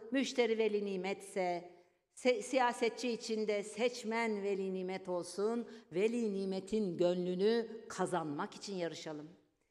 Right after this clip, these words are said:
Vizyonumuzla, fikirlerimizle yarışalım. Kafka'nın dediği gibi,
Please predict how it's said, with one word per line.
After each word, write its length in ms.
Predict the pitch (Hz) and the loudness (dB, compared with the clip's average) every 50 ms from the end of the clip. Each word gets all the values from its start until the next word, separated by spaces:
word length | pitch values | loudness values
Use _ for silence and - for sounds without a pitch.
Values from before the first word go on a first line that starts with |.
| _ _ _ - | _ _ _ -8
Vizyonumuzla, 1120 | 175 202 220 196 185 220 214 214 220 220 247 269 262 240 220 240 220 202 185 - - - - | -4 -2 0 2 4 4 4 4 2 0 0 0 -2 0 0 2 2 2 2 -2 -6 -14 -14
fikirlerimizle 840 | - 196 - - 233 214 208 214 208 196 180 180 185 196 202 196 214 | -16 -16 -10 -6 -6 -2 0 0 0 0 0 0 -2 -2 -2 -2 -2
yarışalım. 600 | 202 190 175 160 160 - 170 160 156 151 151 147 - - _ _ _ _ _ _ _ _ _ - | 0 -2 -2 -4 -6 -8 -8 -6 -6 -6 -8 -10 -12 -18 _ _ _ _ _ _ _ _ _ -8
Kafka'nın 640 | - 214 208 - - - 190 175 175 175 170 156 | -6 -6 -6 -6 -6 -6 -4 -4 -4 -4 -6 -6
dediği 340 | 170 165 160 175 170 175 175 | -6 -6 -4 -2 -4 -4 -4
gibi, 380 | 170 156 151 160 160 151 151 | -4 -8 -6 -6 -6 -6 -8